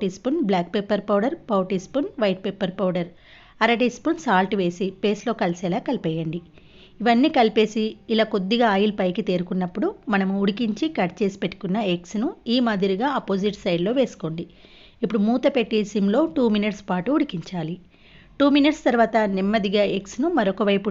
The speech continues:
టర్న్ చేసి మళ్ళీ మూత పెట్టి సిమ్లో మరొక టూ మినిట్స్ పాటు ఉడికించాలి. ఇలాగే మధ్య మధ్యలో క్యాప్ తీస్తూ ఎగ్స్ను అటు ఇటు టర్న్ చేస్తూ ఒక ఫైవ్ సిక్స్ మినిట్స్ పాటు ఉడికిస్తేనే ఎగ్స్కి ఈ కర్రీ టేస్ట్ అనేది పట్టి అప్పుడు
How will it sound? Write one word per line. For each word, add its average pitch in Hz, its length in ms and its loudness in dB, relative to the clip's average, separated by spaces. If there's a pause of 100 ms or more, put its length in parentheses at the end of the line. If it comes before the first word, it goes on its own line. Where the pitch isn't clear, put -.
టర్న్ 175 300 2
చేసి 180 280 -4 (720)
మళ్ళీ 247 180 6 (100)
మూత 226 160 2 (100)
పెట్టి 196 280 0 (200)
సిమ్లో 196 320 0 (140)
మరొక 208 240 2 (100)
టూ 220 60 2 (140)
మినిట్స్ 185 340 -2
పాటు 170 320 -2
ఉడికించాలి. 170 580 -4 (600)
ఇలాగే 254 360 6
మధ్య 208 240 2
మధ్యలో 214 280 2 (120)
క్యాప్ 185 300 0
తీస్తూ 196 260 -2 (280)
ఎగ్స్ను 226 320 -2
అటు 190 200 0
ఇటు 208 120 0 (100)
టర్న్ 175 280 0
చేస్తూ 180 300 -2 (540)
ఒక - 180 0
ఫైవ్ 240 200 6
సిక్స్ 285 260 -2
మినిట్స్ 220 340 0
పాటు 196 260 0 (160)
ఉడికిస్తేనే 208 600 0 (240)
ఎగ్స్కి 202 420 -4 (340)
ఈ - 20 0 (100)
కర్రీ 208 180 2 (120)
టేస్ట్ 202 280 -2
అనేది 190 260 0 (100)
పట్టి 269 280 -4 (500)
అప్పుడు 220 180 0